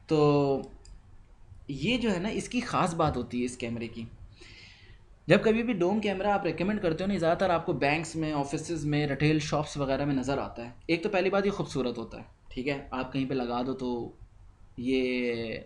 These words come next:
आपके ऑफिस की या बिल्डिंग की खूबसूरती को हिट नहीं करता, बल्कि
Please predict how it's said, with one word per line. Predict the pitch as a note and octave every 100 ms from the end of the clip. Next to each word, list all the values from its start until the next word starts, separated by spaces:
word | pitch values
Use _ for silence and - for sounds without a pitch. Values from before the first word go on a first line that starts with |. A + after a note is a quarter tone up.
| -
आपके | A#2+ -
ऑफिस | A#2+ A#2 C3 B2
की | - B2 A#2+
या |
बिल्डिंग | A#2+ A#2+ B2 C3
की | C3
खूबसूरती | B2+ - A#2+ -
को | A#2+
हिट | A#2 C3
नहीं | D#3 C#3+
करता, | A#2+ - B2+
बल्कि | A#2+ -